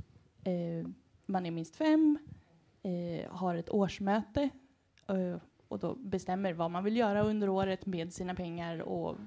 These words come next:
vad man vill uppnå. Eh, och sen skickar man in en rapport om det här och sen lämnar in en medlemslista på vilka som är med. Och vi försöker sätta så små krav som möjligt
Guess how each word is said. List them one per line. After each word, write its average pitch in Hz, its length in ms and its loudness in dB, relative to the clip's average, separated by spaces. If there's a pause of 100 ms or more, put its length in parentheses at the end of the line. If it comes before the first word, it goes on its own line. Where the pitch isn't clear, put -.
vad 220 280 -4
man 202 260 0
vill 190 160 0
uppnå. 202 360 -4 (680)
Eh, 190 220 -2
och 202 140 -4
sen 190 180 -2
skickar 190 260 -4
man 190 100 -4
in 180 220 -4
en 175 120 -4
rapport 220 520 -2
om 214 160 -2
det 190 60 -4
här - 340 -8
och 208 140 0
sen 180 280 -4
lämnar 185 300 -2
in 165 180 -6
en 170 100 -4
medlemslista - 640 -6
på - 120 -10
vilka - 220 -10
som - 160 -10
är - 40 -6
med. - 140 -4 (920)
Och 202 340 -2 (300)
vi 226 200 -2
försöker 220 280 2
sätta 196 360 0 (200)
så 208 200 -2
små 220 540 2
krav 180 260 -4
som 185 200 -6
möjligt 180 500 -2